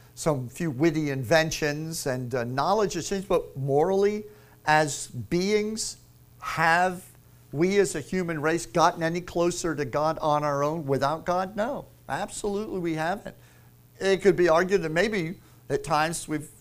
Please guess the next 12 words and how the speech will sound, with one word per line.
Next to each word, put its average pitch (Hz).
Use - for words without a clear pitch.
gotten 135
farther 139
away 139
in 127
our 120
darkness. 139
So 175
the 160
reality 170
is, 143
is 208
that 208